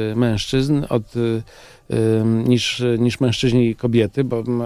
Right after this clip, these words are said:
a, a może załóż to, a może tutaj, a może tak, tak włosy, a może, e, może zmień szminkę. Mm, no też, e, traktowanie kobiety jako laleczki, która ma wyglądać, e, w taki sposób, jak ja sobie ją, e, wymyślę, wyobrażę,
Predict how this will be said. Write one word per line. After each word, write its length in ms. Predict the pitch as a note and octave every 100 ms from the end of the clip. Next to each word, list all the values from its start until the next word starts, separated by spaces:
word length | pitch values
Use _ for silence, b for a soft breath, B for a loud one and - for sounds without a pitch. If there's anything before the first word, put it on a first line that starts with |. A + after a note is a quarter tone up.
| B2
a, 200 | E3+ D#3
a 80 | C#3+
może 200 | A#2+ A#2+
załóż 340 | G#2 F#2+ -
to, 240 | - G3 F3
a 80 |
może 280 | A#2+ A2 G2+
tutaj, 340 | - D#3 F#3+ D3+
a 60 |
może 200 | A#2 G#2+
tak, 260 | B2+ B2+ -
tak 180 | B2 G2
włosy, 440 | B2 F#3 - D3
a 80 | A#2+
może, 300 | A#2 G#2+ G#2+ B B B B
e, 260 | B2+ A#2 A#2
może 260 | B2 A2
zmień 240 | A2 A2 G2+
szminkę. 520 | - F#3 D#3+ D#3 C#3 - B B B C#3+
Mm, 220 | C3+ C3 E3+
no 160 | D3 E3
też, 300 | A3 G#3 -
e, 40 | E3+ D3+ F#3 G3+ - -
traktowanie 460 | D3+ E3 D#3+ E3+
kobiety 300 | D3+ D3 D#3+
jako 220 | D#3 C#3
laleczki, 480 | C3+ C3+ D#3 - C3+
która 200 | - C#3
ma 300 | C3 B2+ B2
wyglądać, 680 | A2+ A#2 C#3+ D3+ B2+ A2+ -
e, 40 | A#2+ A#2 A#2+ A#2 A#2+ B2+
w 100 | A2+
taki 240 | - C3+ B2+
sposób, 300 | C#3 B2+ B2+
jak 140 | C3
ja 80 | B2+
sobie 260 | B2 B2 B2
ją, 400 | A#2+ A#2+ A#2+ -
e, 480 | A#2 A2+ G#2+ A2 G#2
wymyślę, 520 | B2 C3+ - A#2+ A2
wyobrażę, 800 | A#2 G#2 A#2+ A#2 A2+ A2+ G#2+